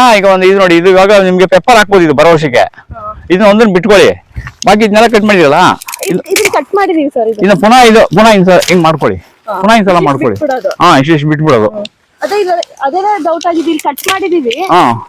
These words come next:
Speaker 1: ಮಲ್ಚಿಂಗ್
Speaker 2: ಇಲ್ಲಿ
Speaker 1: ಮಾಡ್ಕೊಳ್ಳಿ.
Speaker 2: ಮೇಲ್ ಹೊರ್ಟೋಗ್ಬಿಟ್ಟಿದೆಯಲ್ಲ,
Speaker 1: ಅದನ್ನು
Speaker 2: ಇದು.
Speaker 1: ಮಲ್ಚಿಂಗ್ ಮಾಡಿ, ಅದನ್ನು ಕಟ್ ಮಾಡ್ಕೊಳ್ಳಿ. ಯಾವುದು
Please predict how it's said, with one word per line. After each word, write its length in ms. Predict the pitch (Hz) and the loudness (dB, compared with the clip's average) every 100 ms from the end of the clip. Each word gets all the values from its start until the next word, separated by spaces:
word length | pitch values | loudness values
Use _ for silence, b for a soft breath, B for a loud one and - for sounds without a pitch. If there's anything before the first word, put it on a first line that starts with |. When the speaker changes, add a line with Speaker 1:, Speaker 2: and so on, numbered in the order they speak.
| _ 190 | _ -2
Speaker 1:
ಮಲ್ಚಿಂಗ್ 200 | 214 220 | 0 0
Speaker 2:
ಇಲ್ಲಿ 60 | |
Speaker 1:
ಮಾಡ್ಕೊಳ್ಳಿ. 340 | 196 135 123 381 | 0 -2 -4 -6
Speaker 2:
ಮೇಲ್ 140 | 440 | -6
ಹೊರ್ಟೋಗ್ಬಿಟ್ಟಿದೆಯಲ್ಲ, 640 | 359 403 311 339 320 311 | -6 -6 -6 -4 -4 -4
Speaker 1:
ಅದನ್ನು 200 | 285 214 | -2 0
Speaker 2:
ಇದು. 60 | 226 | 2
Speaker 1:
ಮಲ್ಚಿಂಗ್ 280 | 202 196 156 | 2 0 -2
ಮಾಡಿ, 140 | 101 | -4
ಅದನ್ನು 380 | 95 - 156 190 | -8 -8 -4 -2
ಕಟ್ 160 | 151 | -2
ಮಾಡ್ಕೊಳ್ಳಿ. 380 | 139 104 101 92 - _ _ _ _ b b b b _ _ _ - - - | -4 -6 -8 -10 -18 _ _ _ _ b b b b _ _ _ -18 -14 -6
ಯಾವುದು 360 | 151 202 214 | 0 2 2